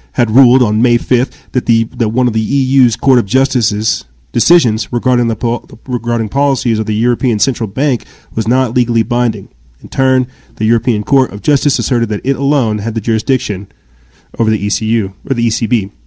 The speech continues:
And then it goes on to talk about, oh, George Soros, oh, how he's not a Nazi collabor-, collaborator, oh, he's such a good guy, oh, he's not trying to take over markets. Shucks, we should just believe him.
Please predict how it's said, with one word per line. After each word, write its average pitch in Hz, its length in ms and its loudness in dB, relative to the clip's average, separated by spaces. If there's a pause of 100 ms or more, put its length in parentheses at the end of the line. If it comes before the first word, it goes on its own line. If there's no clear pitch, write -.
(1120)
And 127 80 2
then 117 80 2
it 110 80 -2
goes 117 200 2
on 120 420 2
to - 140 -10
talk 117 240 0
about, 110 320 -2
oh, 151 360 4
George 117 240 0
Soros, 135 560 4 (400)
oh, 156 340 6
how 139 160 6
he's 117 140 2
not 127 180 2
a - 20 2
Nazi 123 300 0
collabor-, 131 600 0
collaborator, 123 720 0
oh, 160 340 4
he's 120 180 0
such - 220 -2
a 113 60 -2
good 110 180 -4 (240)
guy, 151 480 2 (380)
oh, 185 300 4
he's 139 180 4
not 127 180 0
trying 127 160 2
to 113 60 0
take 139 240 0
over 117 180 2
markets. 135 540 0 (260)
Shucks, - 600 0
we 135 160 6
should 135 180 2
just 120 240 0
believe 165 320 2
him. - 160 -14